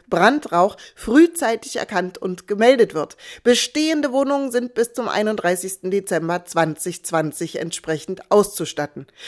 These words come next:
Schon zwanzig zwanzig fing unsere Wohnungsbaugesellschaft an, die Bauordnung umzusetzen. Bis Ende des Jahres hatten wir alle die blinkenden Cremedosen an der Decke.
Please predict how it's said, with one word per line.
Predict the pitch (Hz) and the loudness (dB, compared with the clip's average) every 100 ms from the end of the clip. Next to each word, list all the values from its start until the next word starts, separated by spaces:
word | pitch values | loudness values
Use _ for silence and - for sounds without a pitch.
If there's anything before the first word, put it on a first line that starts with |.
| - - | -14 -4
Schon | - 320 359 349 | 4 8 8 6
zwanzig | - 262 294 330 320 - | 2 0 0 0 -6 -4
zwanzig | 320 320 320 196 - | -2 0 -2 -8 -4
fing | 247 240 | -4 -2
unsere | 254 285 277 190 | 0 0 0 2
Wohnungsbaugesellschaft | 196 220 233 151 170 185 156 156 175 175 | 2 0 -2 0 0 0 0 -2 -6 -6
an, | 160 | -6
die | 175 | -4
Bauordnung | 160 143 151 156 196 | -2 0 0 -2 -4
umzusetzen. | - 196 170 170 151 143 - 147 - - - | 0 0 0 -2 0 -2 -2 -10 -10 -18 0
Bis | 175 - | 0 0
Ende | - 190 208 233 | 0 2 4 2
des | 254 240 | 0 -2
Jahres | 214 226 269 262 | 0 0 -2 -6
hatten | - 190 | -6 -6
wir | 165 - | -4 -2
alle | 180 226 | 0 0
die | 208 | -2
blinkenden | 160 175 175 214 208 | -2 -2 -2 -8 -8
Cremedosen | - 160 160 151 147 147 147 | -6 -4 -2 -2 -4 -4 -6
an | 151 | -6
der | 143 | -4
Decke. | 139 143 147 | -4 -6 -8